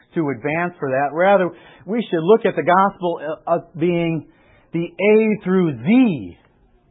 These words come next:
of the Christian life. Uh, we begin with the gospel, we continue on with the gospel, and we end with the gospel. So we begin the Christian life by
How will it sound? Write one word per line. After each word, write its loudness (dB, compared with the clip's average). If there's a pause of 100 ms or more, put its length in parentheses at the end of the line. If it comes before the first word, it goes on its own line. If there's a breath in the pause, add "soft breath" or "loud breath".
of -2
the -4
Christian -2
life. 4 (840 soft breath)
Uh, 0
we -2
begin 2
with 0
the -2
gospel, 6
we 2
continue -2
on 4 (320 soft breath)
with -2
the -2
gospel, 2
and -2
we 0
end 4
with -6
the -4
gospel. 0 (960)
So 0
we 2
begin 0
the -2
Christian -2
life 2
by 6